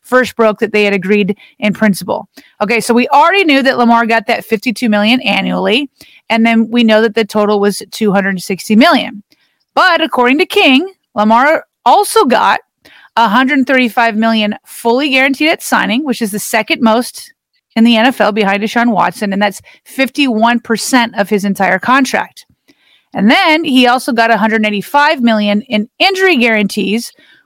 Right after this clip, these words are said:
which is, again, the most ever in N F L history, and that's seventy-one percent of his entire contract. Now, we're still missing some metrics. We still need to find out total guarantees,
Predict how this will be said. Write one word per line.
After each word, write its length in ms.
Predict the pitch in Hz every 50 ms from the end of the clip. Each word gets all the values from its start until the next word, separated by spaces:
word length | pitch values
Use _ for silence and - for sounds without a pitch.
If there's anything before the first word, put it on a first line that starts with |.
| _ -
which 340 | 226 240 233 - - - - _ -
is, 160 | 240 220 190
again, 400 | 233 196 175 233 214 208 220 226
the 100 | 208 214
most 300 | 202 208 214 208 - -
ever 320 | 196 196 202 175 208 226 269
in 200 | 302 311 208 202
N 140 | 196 196 196
F 100 | 190 196
L 140 | 208 180
history, 520 | 180 202 190 190 - - 226 233 262 269 330
and 120 | 233 208 208
that's 160 | 220 233 -
seventy-one 880 | - - - - 247 240 220 233 240 240 220 202 208 214 226 233 240
percent 480 | 233 - 226 208 - - 208 190 185 - -
of 80 | 190 180
his 160 | 202 190 190
entire 320 | 196 185 196 196 185 190
contract. 640 | 175 - 190 185 202 - - 196 196 - - - - _ _ _ _ _ _ _ _ -
Now, 200 | 233 247 247 233
we're 160 | 233 240 226
still 280 | - - - 311 339 359
missing 420 | 311 302 320 - - 339 339 359
some 360 | 320 - 339 320 330 349 349 - _ _ _ _ -
metrics. 680 | 208 240 254 247 240 - - 262 302 359 - - -
We 80 | 262 254
still 220 | - - 302 285
need 80 | 269 262
to 80 | 240
find 200 | - - 254 240
out 220 | 240 240 226 233 -
total 400 | - - - 269 277 285 294 262
guarantees, 680 | 254 262 262 262 269 254 - 220 220 247 320 339 -